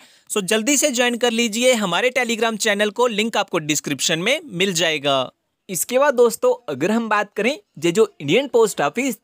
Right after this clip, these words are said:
यानी कि भारतीय डाक विभाग की तरफ से नई भर्ती आ रही है, इस भर्ती को लेकर कुछ इंपॉर्टेंट डेट्स के बारे में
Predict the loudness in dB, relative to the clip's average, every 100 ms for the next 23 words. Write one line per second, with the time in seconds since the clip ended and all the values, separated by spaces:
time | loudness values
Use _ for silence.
0 | -6 -4 -4 -4 -2 0 -2 -4 -4 -4
1 | -2 -4 -2 -2 0 -2 -2 0 2 2
2 | 2 2 0 _ -6 -2 0 -2 -4 -2
3 | 0 0 0 -2 -2 -6 _ -10 0 0
4 | 0 -2 2 2 2 2 2 0 -2 0
5 | 0 0 -2 -2 -2 -2 -2 -2 0 0
6 | 0